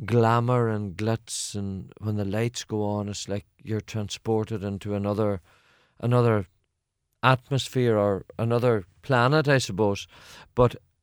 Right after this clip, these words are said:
honest to God, when you hear your name called out and you have to go down the steps and you stand and now to dance, whatever the dance is,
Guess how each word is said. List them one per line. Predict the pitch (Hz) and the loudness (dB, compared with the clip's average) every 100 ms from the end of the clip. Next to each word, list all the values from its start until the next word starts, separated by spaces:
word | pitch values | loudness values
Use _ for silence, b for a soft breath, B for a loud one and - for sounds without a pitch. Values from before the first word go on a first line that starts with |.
| - | -2
honest | 127 135 127 - | 0 2 -2 -6
to | |
God, | 95 101 90 85 - | -4 -2 0 -2 -6
when | 107 107 | -6 -4
you | 101 | -2
hear | 90 123 131 | -2 0 2
your | 123 110 | 2 0
name | 104 98 95 | 0 0 -2
called | - 95 92 90 | -4 -4 -2 -2
out | 87 87 - | -4 -6 -8
and | 92 | -6
you | 90 | -6
have | 87 | -8
to | - | -8
go | 101 | -6
down | 90 101 107 | -2 -2 -2
the | 107 | -4
steps | 98 - 92 87 - - _ _ _ _ _ _ _ _ - | -8 -6 -6 -6 -12 -20 _ _ _ _ _ _ _ _ -8
and | 95 | -6
you | 95 | -8
stand | - 98 98 98 101 98 - | -8 -4 -2 -2 -4 -8 -12
and | - 92 90 - _ _ | -10 -8 -10 -14 _ _
now | 104 107 | -6 -4
to | 104 95 | -6 -6
dance, | 95 87 92 - | -6 -6 -8 -8
whatever | 101 110 107 110 | -4 -2 -2 -2
the | 98 | -4
dance | 92 90 87 - | -4 -4 -6 -8
is, | 92 90 - | -6 -8 -10